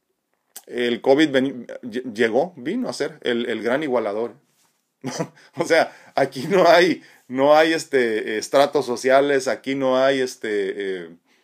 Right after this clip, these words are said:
no sé, eh, edad que importe, eh, no hay, no hay nada. Aquí si te toca, te toca y te vas, y punto. Como la vida misma, ¿no? Pero entonces esto nos vino a hacer conciencia, nos vino a ayudar a crecer en conciencia. Qué bueno que llegó el covid.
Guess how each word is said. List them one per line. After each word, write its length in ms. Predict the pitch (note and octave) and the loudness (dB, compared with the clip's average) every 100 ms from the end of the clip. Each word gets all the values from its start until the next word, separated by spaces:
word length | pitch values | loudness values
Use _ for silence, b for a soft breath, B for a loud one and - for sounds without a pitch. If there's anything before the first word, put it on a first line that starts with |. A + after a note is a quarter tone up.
| _ _ _ _ | _ _ _ _
no 220 | - C3 | -8 -6
sé, 300 | B2+ C#3 B2 | 0 0 0
eh, 380 | G#2+ - - - _ - - - - | -2 -8 -10 -14 _ -20 -20 -20 -12
edad 420 | A2+ G#2+ A#2+ C#3 | -6 2 2 2
que 80 | C3+ | 0
importe, 500 | B2 A2+ B2+ C3+ B2+ A2 G2 F#2+ F#2 F#2 | -4 0 0 0 -6 -6 -6 -6 -8 -12
eh, 60 | F2+ F2 - _ _ | -14 -20 -20 _ _
no 180 | F#2+ A#2+ | -6 -6
hay, 100 | C3+ | -4
no 120 | B2 | -4
hay 80 | D#3+ | -2
nada. 420 | D#3+ B3+ C3 _ _ _ _ _ _ _ _ _ - | -2 -4 -10 _ _ _ _ _ _ _ _ _ -10
Aquí 260 | A2 D3+ | -10 -8
si 160 | E3+ F#3 | -6 -4
te 120 | C#3 | -4
toca, 300 | - D#3+ G3+ | -2 -2 -2
te 100 | C3+ | -4
toca 280 | A#2 D#3 F3+ | -2 -4 -4
y 20 | |
te 100 | A#2+ | -4
vas, 380 | G#2 A#2+ - _ | -6 -6 -10 _
y 80 | A2 | -18
punto. 400 | G2+ C#3+ C#3+ G#2 _ _ _ _ | -10 -8 -8 -12 _ _ _ _
Como 180 | D#3+ E3+ | 0 4
la 100 | D#3+ | 4
vida 220 | F3 A3+ | 2 0
misma, 360 | G3+ B3 C4 D3+ | 2 0 0 -4
¿no? 180 | G3+ - b b | -4 -12 b b
Pero 160 | - C#3 | -2 0
entonces 400 | C3+ D#3+ F3 E3 | 2 0 0 -2
esto 240 | F3+ F#3+ | -2 0
nos 180 | F3+ C#3 | 0 0
vino 220 | B2+ D3+ | -2 -2
a 40 | D#3 | -2
hacer 260 | E3 D#3+ | -2 -2
conciencia, 580 | E3 D3 - C3 E3+ C3 | -4 -4 -2 -4 -2 -4
nos 140 | B2 | -6
vino 140 | A2+ E3+ | -6 -6
a 40 | |
ayudar 380 | F3+ A#2 C3+ G#3+ | -4 0 0 0
a 80 | F3 | -2
crecer 260 | A#2 C3 | -6 -6
en 100 | C#3+ | -6
conciencia. 520 | D3 A2+ G#2+ G#2+ F#2+ F2+ | -6 -10 -10 -12 -12 -4
Qué 140 | F#3+ | -2
bueno 400 | D#3 C#3 A#3 G3 | 2 2 0 -2
que 100 | B2+ | -4
llegó 140 | A2+ | -2
el 80 | A2+ | -4
covid. 180 | G2+ D#2+ | -8 -14